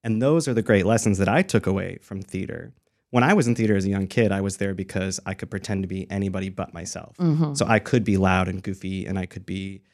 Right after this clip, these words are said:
Speaker 1: uh, really energetic, and that was talent, right?
Speaker 2: Yeah.
Speaker 1: Um, but what I was doing was running away from myself. I, I didn't have to be Chasten. I could be anybody or anything on the stage.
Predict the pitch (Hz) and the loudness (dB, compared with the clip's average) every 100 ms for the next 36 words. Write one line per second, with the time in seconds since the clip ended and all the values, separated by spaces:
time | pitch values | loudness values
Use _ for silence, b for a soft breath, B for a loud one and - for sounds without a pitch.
0 | _ _ - 98 95 113 123 117 - 101 | _ _ -4 2 2 6 6 6 4 2
1 | 95 107 95 90 95 95 - 95 90 92 | 4 4 4 2 2 0 0 -2 -2 -6
2 | - - _ - 135 95 - _ _ _ | -12 -20 _ 0 0 0 -8 _ _ _
3 | _ _ _ - 98 117 185 B B B | _ _ _ -2 -2 0 -4 B B B
4 | 107 101 95 95 - - - - - 104 | 0 4 4 0 -6 -12 -14 -14 -4 0
5 | 95 92 - - 131 104 98 90 104 98 | 2 0 -8 2 4 4 2 -2 2 4
6 | 92 98 123 90 73 - - - _ _ | 6 4 2 0 -8 -12 -14 -18 _ _
7 | _ _ _ 98 - _ 98 120 - - | _ _ _ -16 -16 _ 0 0 2 0
8 | 104 107 95 147 135 - 98 92 92 95 | 0 -2 2 4 4 2 -2 -4 -4 -4
9 | 95 - 107 95 92 95 85 95 - 95 | -4 2 4 4 2 0 -2 -6 -6 -8
10 | 92 92 92 - - - | -10 -12 -14 -14 -16 -18